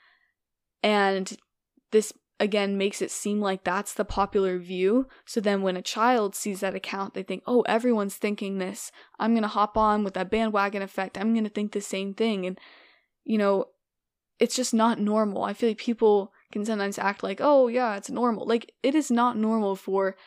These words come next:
men to feel that way about women, but sometimes online it makes it seem as if that's normal. That's kind of the whole idea I'm getting at there. I know the first line I said was probably like, "That makes zero sense," but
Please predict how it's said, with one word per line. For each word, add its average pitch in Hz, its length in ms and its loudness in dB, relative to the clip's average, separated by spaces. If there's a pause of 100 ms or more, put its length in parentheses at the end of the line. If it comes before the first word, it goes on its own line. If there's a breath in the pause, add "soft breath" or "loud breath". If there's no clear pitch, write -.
(380 soft breath)
men 196 260 2
to 190 80 -2
feel 214 320 2
that 185 140 0
way 185 140 0
about 185 260 -4
women, 190 500 -4
but 196 120 2
sometimes 226 460 -2
online 196 520 0
it 202 80 -12
makes 190 240 -6
it - 100 -12 (100)
seem 220 460 -2
as 185 180 -6
if - 180 -10
that's - 260 -10
normal. 202 460 -10 (500 soft breath)
That's 226 280 0
kind 220 240 -2
of 190 260 -4
the 208 120 -2
whole 202 240 0
idea 180 300 -2
I'm 175 120 -4
getting 180 260 -6
at 202 80 -10
there. 185 140 -2
I 196 80 2
know 226 180 4
the 240 80 6
first 214 340 0
line 208 220 0
I 214 60 -2
said 196 220 -4
was 196 120 -8
probably 202 260 -2
like, - 300 -4 (160)
"That 196 320 -2
makes 208 220 -6
zero 190 260 -4
sense," 185 360 -8
but 185 360 0